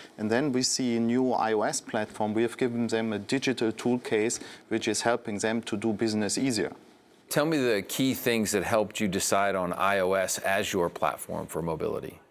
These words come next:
Speaker 1: So a key decisive factor was really easiness of use,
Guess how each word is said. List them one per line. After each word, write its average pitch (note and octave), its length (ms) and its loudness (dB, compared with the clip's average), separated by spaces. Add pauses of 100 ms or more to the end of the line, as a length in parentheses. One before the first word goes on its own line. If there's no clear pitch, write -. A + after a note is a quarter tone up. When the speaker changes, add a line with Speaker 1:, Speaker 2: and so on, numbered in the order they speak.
(140)
Speaker 1:
So E3 220 -2
a D#3+ 40 -2
key F#3+ 360 -2
decisive D3 580 0
factor C#3+ 400 -2
was B2 220 0
really B2 440 0 (160)
easiness B2+ 520 0
of - 180 -4
use, - 400 -6